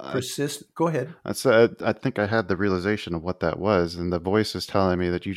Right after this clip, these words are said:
Speaker 1: haven't put in the work, you haven't earned this yet, I think is what I'm
Speaker 2: Ah,
Speaker 1: hearing.
Speaker 2: yes.
Speaker 1: And then now
Speaker 2: Oh,
Speaker 1: when I
Speaker 2: yes.
Speaker 1: think and reflect on that, my thought is, what's stopping me from putting in the work then?
Speaker 2: Or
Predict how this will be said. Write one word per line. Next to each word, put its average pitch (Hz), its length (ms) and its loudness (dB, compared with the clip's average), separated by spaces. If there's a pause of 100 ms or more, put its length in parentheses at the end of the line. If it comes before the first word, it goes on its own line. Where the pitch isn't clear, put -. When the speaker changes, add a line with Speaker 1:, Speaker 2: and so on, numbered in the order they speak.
Speaker 1:
haven't 98 320 0
put 101 140 0
in 95 120 2
the 87 100 0
work, 87 300 -2
you 87 60 -10
haven't 90 300 -2
earned 92 260 2
this 78 180 -6
yet, - 220 -4 (840)
I 151 80 -4
think - 260 -6
is 90 100 -2
what 90 160 0
I'm 82 140 2
Speaker 2:
Ah, 87 60 -4
Speaker 1:
hearing. 80 320 -2
Speaker 2:
yes. - 460 -14 (120)
Speaker 1:
And 117 140 6
then 127 200 6
now 127 200 8
Speaker 2:
Oh, 123 60 6
Speaker 1:
when 113 80 4
I 110 80 4
Speaker 2:
yes. - 100 -4
Speaker 1:
think 135 240 0
and 101 100 2
reflect 147 400 -2
on 87 140 0
that, 80 300 -2 (360)
my 98 180 -4
thought 101 320 4
is, 90 440 -2 (180)
what's 110 180 -2
stopping - 380 2
me 107 80 2
from 104 180 -4
putting 101 260 0
in 98 100 -2
the 95 80 -2
work 131 300 -4
then? - 260 -8 (400)
Speaker 2:
Or 120 720 -2